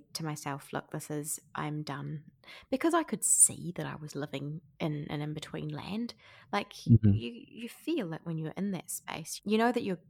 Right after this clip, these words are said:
Speaker 1: getting enough and that you enjoy what you're getting, but it's not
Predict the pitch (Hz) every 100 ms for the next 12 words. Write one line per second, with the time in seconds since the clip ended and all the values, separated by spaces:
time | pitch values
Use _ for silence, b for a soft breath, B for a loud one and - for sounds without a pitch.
0 | - - 214 220 202 185 185 170 160 -
1 | 170 160 156 156 156 175 175 165 - 151
2 | 151 151 151 151 156 - 165 156